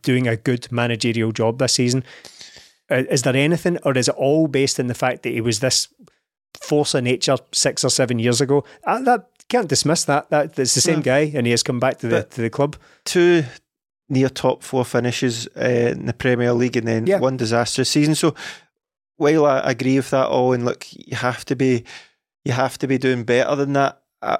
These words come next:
Speaker 2: I look about the Celtic team and go, "Right, who are Celtic's important players?" So Carter Vickers, he's been in and out this season, but have I got any, have I got anything to question him over?
Speaker 1: No.
Speaker 2: Probably not. Matt O'Reilly, no, he's probably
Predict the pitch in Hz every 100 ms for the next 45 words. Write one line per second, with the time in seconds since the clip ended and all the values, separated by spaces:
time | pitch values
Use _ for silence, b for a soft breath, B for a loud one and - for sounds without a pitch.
0 | - 143 151 - 143 139 143 131 - 127
1 | 120 - - 123 123 123 117 120 113 117
2 | - B B B B _ _ 143 143 -
3 | 127 120 123 - 120 - 113 107 - 117
4 | 123 123 - 123 113 - 147 123 131 120
5 | - 135 - 147 131 135 123 117 113 117
6 | - 120 - 127 127 123 - 123 - 127
7 | 123 123 - 127 131 127 - _ b b
8 | b - 131 127 - - - 151 143 143
9 | 147 123 131 127 - _ - - 139 -
10 | 151 127 143 147 147 156 139 98 135 131
11 | 123 123 113 113 - B B - 143 127
12 | 131 123 123 127 107 120 110 110 127 117
13 | - - 127 131 120 117